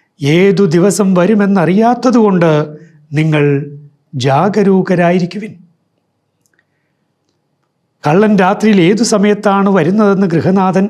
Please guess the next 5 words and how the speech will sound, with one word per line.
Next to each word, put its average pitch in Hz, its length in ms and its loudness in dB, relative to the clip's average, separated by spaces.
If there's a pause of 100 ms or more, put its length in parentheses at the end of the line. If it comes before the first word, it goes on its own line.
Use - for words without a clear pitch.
(140)
അറിഞ്ഞിരുന്നെങ്കിൽ 190 920 0 (420)
അവൻ 170 380 0 (180)
ഉണർന്നിരിക്കുകയും, 196 1080 0
അവിടെയും 170 500 -2 (300)
ഗ്രിഗോറേയോ. 147 680 -2